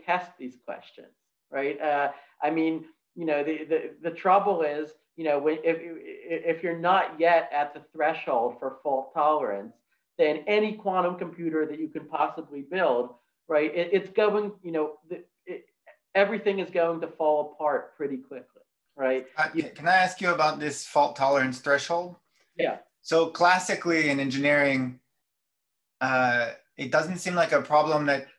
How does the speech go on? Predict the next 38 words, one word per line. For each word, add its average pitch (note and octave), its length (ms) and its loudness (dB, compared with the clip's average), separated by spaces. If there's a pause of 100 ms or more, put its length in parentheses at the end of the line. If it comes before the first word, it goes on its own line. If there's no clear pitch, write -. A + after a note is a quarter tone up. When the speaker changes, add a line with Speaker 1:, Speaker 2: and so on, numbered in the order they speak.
Speaker 2:
comes C3+ 300 -2
up, D#3 400 0
I C3+ 120 0
guess D3+ 180 -6
maybe D3+ 300 0
sort D3+ 200 -2
of C3+ 160 -2
in, B2+ 240 0
like, B2+ 240 -6 (300)
in A#2+ 360 -8 (120)
settings C3+ 420 0
of, A2 260 -6 (300)
like, A#2+ 80 -12
very C3 300 2
cold C3+ 280 -4
temperatures A#2+ 600 -4
or - 20 -14
so B2 160 -6
on, A#2 180 -2
but A#2+ 200 -2 (300)
where C3 520 2 (160)
there's A#2+ 200 -4
a B2 60 -4
threshold, C#3 800 0 (640)
uh, A#2+ 460 4 (100)
in C3 100 -6
something B2+ 340 0
like A#2+ 260 2
this, A#2+ 380 -6 (340)
generally E3+ 340 2
the D#3 120 -2
feeling D#3 360 2
is C3+ 200 0
that C3+ 180 2
you C3 80 -6
just C#3 260 -2
improve D#3 380 0
things C#3+ 600 -6